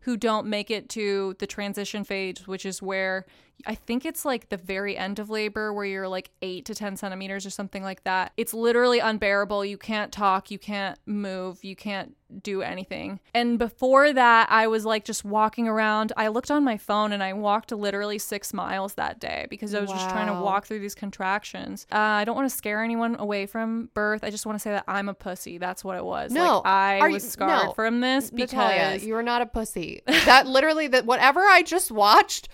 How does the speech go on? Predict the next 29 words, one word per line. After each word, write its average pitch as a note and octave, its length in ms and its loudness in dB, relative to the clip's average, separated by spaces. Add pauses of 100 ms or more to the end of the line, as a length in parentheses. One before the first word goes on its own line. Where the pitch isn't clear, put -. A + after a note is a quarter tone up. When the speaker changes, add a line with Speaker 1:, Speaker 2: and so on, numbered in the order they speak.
(260)
Speaker 2:
was B3+ 240 2
you B3 480 -2 (140)
literally, C4 720 0
like, G#3 420 -4 (100)
you A#3+ 220 2
weren't D4 300 0
even A#3+ 340 -2
there G3 280 2
anymore, D4 580 -2
and A#3 120 -2
then A3+ 80 0
all G#3+ 120 2
of G#3+ 80 -2
a A#3 60 -2
sudden A3+ 260 -4
you G#3+ 120 -6
were G3 120 -2
there F#3 260 0
again. E3+ 540 -6
I - 100 2
don't B3 100 4
even C#4 140 -2
know C4 100 2
how B3 80 -4
to B3 60 -2
describe G#3+ 400 0
it. E3+ 120 0
It A3 80 0
was, A3+ 220 -2